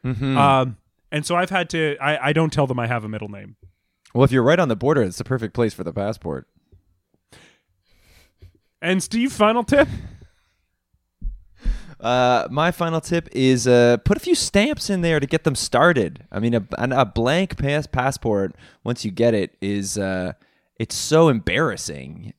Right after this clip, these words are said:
Speaker 1: The, you're going on your first trip and you're gonna look like you've never been anywhere. You're gonna look under-traveled. So I like to throw in a few stamps
Speaker 2: Yeah.
Speaker 1: just to get the ball rolling. Um, ones that say, uh, <laughs>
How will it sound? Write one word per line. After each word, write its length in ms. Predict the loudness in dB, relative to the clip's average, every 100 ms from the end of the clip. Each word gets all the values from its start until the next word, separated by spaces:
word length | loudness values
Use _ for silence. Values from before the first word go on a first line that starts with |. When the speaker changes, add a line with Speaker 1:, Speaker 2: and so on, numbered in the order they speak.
| _
Speaker 1:
The, 400 | -2 0 0 0
you're 120 | 0 0
going 200 | 2 2
on 80 |
your 120 | 0 0
first 280 | 0 0
trip 260 | 0 0 2
and 80 | -2
you're 120 | -2
gonna 180 | 0 0
look 240 | 0 0
like 160 | -2 -2
you've 120 | -2
never 200 | 0 2
been 200 | 2 -2
anywhere. 520 | -2 0 2 2 2
You're 160 | 0 0
gonna 180 | -2 -2
look 420 | 0 -2 -4 -20 _ _
under-traveled. 1000 | 0 4 4 4 0 0 0 -2 -4 -8 -14 -20 -16
So 420 | -6 0 4 4
I 120 | 4 4
like 160 | 2
to 100 | 0
throw 240 | 2 4 4
in 80 |
a 20 | 2
few 220 | 0 0
stamps 420 | 0 -2 -2 -2
Speaker 2:
Yeah. 160 | -6 -6
Speaker 1:
just 180 | -8 -6
to 40 |
get 160 | -6 -6
the 60 |
ball 320 | -2 0 2
rolling. 560 | 0 -2 -2 -4 -8 -12 _ -20 -14
Um, 500 | -6 -2 -2 -2 -6 -2
ones 280 | 0 0
that 180 | 0 -4
say, 440 | -2 0 0 0 -2
uh, 320 | -2 -4 -6 -10 _ _ _ _ _
<laughs> 80 | -16